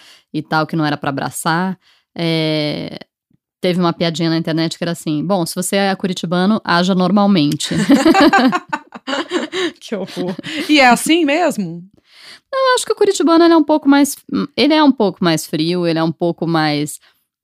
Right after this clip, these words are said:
Speaker 1: é, ele às vezes não cumprimenta as pessoas, ele não tem essa, essa coisa de falar com o vizinho no elevador, mas porque ele tem vergonha, entendeu? Porque ele é mais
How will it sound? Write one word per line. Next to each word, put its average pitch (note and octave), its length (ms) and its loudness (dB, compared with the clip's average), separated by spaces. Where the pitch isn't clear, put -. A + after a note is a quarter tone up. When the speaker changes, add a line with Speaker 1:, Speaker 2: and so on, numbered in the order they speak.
Speaker 1:
é, E3 340 -2
ele F#3+ 140 0
às G3+ 120 2
vezes G#3 180 0
não A#3 120 2
cumprimenta F#3 520 0
as E3 80 -10
pessoas, E3 460 -2
ele A3 100 2
não C#4 100 4
tem C4 180 0
essa, - 160 -4
essa F3+ 220 -4
coisa E3+ 240 -4
de E3 100 -8
falar D#3+ 340 -4
com - 120 -8
o E3 40 -4
vizinho D#3+ 320 -4
no E3 120 -2
elevador, D#3 520 -2
mas F3+ 180 -2
porque - 240 -4
ele G#3 60 -4
tem C#4+ 280 4
vergonha, B3+ 680 4
entendeu? D3+ 420 -2
Porque D#3+ 200 -6
ele F#3 80 0
é - 20 -2
mais G#3 320 0